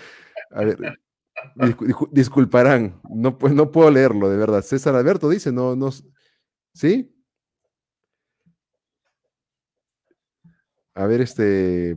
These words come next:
por favor, si podemos colocar el nombre para que salga en la, en la viñeta,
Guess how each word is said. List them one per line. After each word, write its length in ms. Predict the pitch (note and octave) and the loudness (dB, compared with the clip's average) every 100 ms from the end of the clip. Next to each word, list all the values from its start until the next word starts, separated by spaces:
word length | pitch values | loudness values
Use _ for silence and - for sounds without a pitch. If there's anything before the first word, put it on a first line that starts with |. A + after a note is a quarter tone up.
| - | -6
por 160 | G2 - | -8 -2
favor, 480 | G2+ A#2 B2 - _ _ | 0 0 0 -10 _ _
si 160 | - F#2+ | -14 -4
podemos 320 | G2+ A2+ A#2+ | -2 -2 -2
colocar 340 | G#2 F#2+ G#2+ | -2 -2 0
el 140 | A2 A2 | 0 0
nombre 320 | A2+ A2+ A2 | 0 0 -2
para 180 | F#2 E2+ | -4 -8
que 80 | |
salga 560 | - A#2 A#2 A2+ A2 A2 A#2+ _ - | -4 -2 -2 -2 -4 -8 -16 _ -8
en 280 | F2+ F2+ | -6 -4
la, 280 | E2+ E2+ D#2+ | -4 -4 -6
en 380 | D2+ - - F#2 | -10 -14 -10 -4
la 80 | F2 | -2
viñeta, 580 | F2+ G#2 G#2+ G#2+ A2 | -2 -2 -2 -4 -6